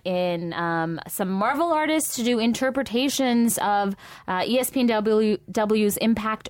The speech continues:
twenty-five. And these are, uh, you guessed it, twenty-five, uh, of, uh, the influential, most influential,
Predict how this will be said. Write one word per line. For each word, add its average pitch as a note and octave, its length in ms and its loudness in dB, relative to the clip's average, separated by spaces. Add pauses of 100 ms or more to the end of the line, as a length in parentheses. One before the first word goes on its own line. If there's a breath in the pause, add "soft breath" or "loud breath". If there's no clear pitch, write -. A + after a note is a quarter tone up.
twenty-five. F#3+ 1000 0 (340 loud breath)
And G3 420 2
these G#3 360 0
are, F3 460 2
uh, E3 300 2
you G#3 180 0
guessed A3+ 260 0
it, E3+ 140 0
twenty-five, G3 1080 0 (320 loud breath)
uh, E3+ 220 -2 (320)
of, E3+ 160 -8
uh, D#3+ 400 0
the F3 480 -4
influential, A3+ 1080 0
most G#3+ 280 0
influential, A3+ 960 0